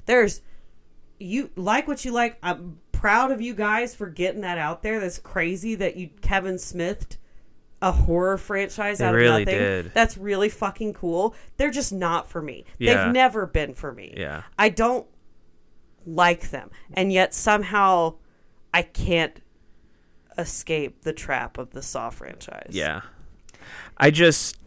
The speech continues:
Speaker 2: yeah, I, I, there's so much, like, it's like the first half of the movie felt like normal movie.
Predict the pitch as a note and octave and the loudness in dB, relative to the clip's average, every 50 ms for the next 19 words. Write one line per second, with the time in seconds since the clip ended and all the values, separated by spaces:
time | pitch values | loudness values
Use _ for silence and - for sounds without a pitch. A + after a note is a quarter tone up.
0 | - - - - - - - - - - - - - - - - - - - - | -20 -20 -20 -20 -20 -20 -20 -20 -20 -20 -20 -20 -20 -20 -20 -20 -20 -20 -20 -20
1 | - - - - - - - - - - - - - - - - - - _ _ | -20 -20 -20 -20 -20 -20 -20 -20 -20 -20 -20 -20 -20 -20 -20 -20 -20 -20 _ _
2 | - - - - - - - - - - - - A#2+ B2+ A#2+ G2+ F2 D2+ - - | -20 -20 -20 -20 -20 -20 -20 -20 -20 -20 -12 2 6 6 8 8 6 4 4 6
3 | A2+ B2+ C3 B2+ - - A2+ B2+ B2+ B2+ B2 A#2 A#2 A2+ F2+ B1+ C#2 G2 G#2 G#2+ | 8 10 10 10 10 10 8 10 10 10 10 10 8 6 4 0 -4 -10 -12 -12
4 | - - B2 B2+ B2+ B2+ B2 - - - C#3+ B2+ B2 A#2+ A#2 A2+ - - A#2 A2+ | -10 2 6 8 8 8 8 6 4 6 6 6 6 6 4 4 4 4 4 4
5 | G#2+ - - A2 - - A#2+ G#2+ - - - A2+ - D#3 D#3+ - - - C3+ A#2+ | 4 2 -2 0 2 2 2 2 2 -2 -4 -2 2 2 2 4 6 8 8 8
6 | - - A2 G#2 G2+ G2+ F#2+ F2+ G2+ F#2+ - A2+ E2+ E2 G2 F#2+ - - - - | 6 4 0 -2 -2 -2 -2 -2 -4 0 2 2 4 4 2 0 -2 -8 -18 -14
7 | - G2+ G#2+ G#2+ G#2 G2 G2+ G2+ G2 G2 F#2+ F2+ F2 E2+ F2+ E2+ D#2+ - | -10 -4 -2 0 0 0 -2 -4 -4 -4 -4 -4 -4 -4 -4 -4 -4 -6